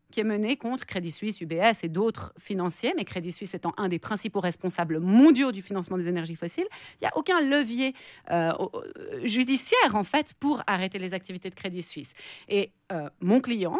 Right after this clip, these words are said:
comme d'autres de ce mouvement des jeunes pour le climat et, euh, de, du groupe Bre-, Break Free auquel il appartient, ont d'abord essayé d'interpeller Crédit Suisse par des courriers.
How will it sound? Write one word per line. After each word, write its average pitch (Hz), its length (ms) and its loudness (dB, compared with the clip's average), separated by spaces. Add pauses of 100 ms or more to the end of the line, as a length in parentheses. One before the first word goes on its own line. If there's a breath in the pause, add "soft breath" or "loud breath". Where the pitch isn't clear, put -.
comme 165 300 0
d'autres 190 460 2
de 170 100 -2
ce 156 400 -2
mouvement 180 560 4
des 165 160 4
jeunes 175 400 4
pour 165 140 0
le 170 100 6
climat 175 540 2
et, 180 280 -2
euh, 143 220 -4
de, 147 200 -4
du 151 120 -4
groupe 170 160 -2
Bre-, 165 400 -2
Break 180 220 0
Free 180 260 0
auquel 151 400 -2
il 165 120 -2
appartient, 156 360 -4 (500 loud breath)
ont 165 80 0
d'abord 262 340 6
essayé 240 300 0
d'interpeller 196 440 -6
Crédit 175 220 -10
Suisse - 180 -14
par 165 160 -8
des 147 80 -6
courriers. 247 380 0